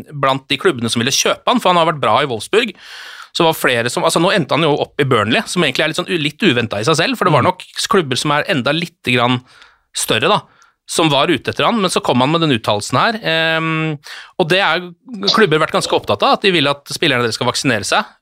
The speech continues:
Speaker 1: eh, fordi de vet jo da at, eh, hvis de kjøper en uvaksinert spiller, så plutselig er han syk veldig lenge, og har fått, eh, viruset for eksempel.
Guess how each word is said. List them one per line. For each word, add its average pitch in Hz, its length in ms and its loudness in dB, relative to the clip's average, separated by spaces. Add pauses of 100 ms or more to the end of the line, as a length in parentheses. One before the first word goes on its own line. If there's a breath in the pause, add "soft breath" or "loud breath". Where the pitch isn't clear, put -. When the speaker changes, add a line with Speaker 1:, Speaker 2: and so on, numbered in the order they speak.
Speaker 1:
eh, 151 160 0
fordi 147 240 -2
de 139 140 2
vet 123 180 0
jo 139 80 0
da 120 140 4
at, - 200 -20
eh, 127 220 2
hvis 120 160 -2
de 117 80 -2
kjøper 131 240 -2
en 127 140 2
uvaksinert 110 260 -2
spiller, 117 240 -2
så - 140 -6
plutselig 127 240 0
er 104 100 -2
han 107 140 -4
syk - 460 -2
veldig 208 180 2
lenge, 262 180 0 (520 loud breath)
og 175 100 2
har 160 80 -2
fått, - 260 -2
eh, 135 240 2
viruset 113 320 -2
for 160 80 0
eksempel. 175 300 -4